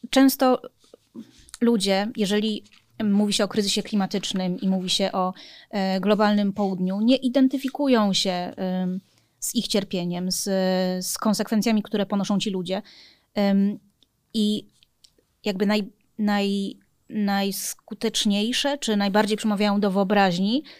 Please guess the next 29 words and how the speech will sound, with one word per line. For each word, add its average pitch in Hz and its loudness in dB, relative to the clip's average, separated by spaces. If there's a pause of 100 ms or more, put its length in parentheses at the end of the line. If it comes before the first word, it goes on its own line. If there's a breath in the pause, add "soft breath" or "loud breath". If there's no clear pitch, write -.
te 240 2
konsekwencje, 233 0
których - -4
sami 262 6
możemy 175 0
doświadczać. - -8 (680 loud breath)
Ym, 190 -2
mam 208 0
tutaj 214 -2
na 208 2
myśli 208 -2 (220 soft breath)
Polskę, 190 2
bo 190 -4
rozmawiamy 190 0
w 190 -10
Polsce. - -8 (280 loud breath)
Wspominał 226 0
pan, 220 2
że 202 2 (720)
na 185 0
przykład - 0
rolnicy 202 4
mogą 185 -4
mieć 196 -4
problem 196 0
z 185 -4
wytwarzaniem 208 0
żywności, 247 2
bo 190 -4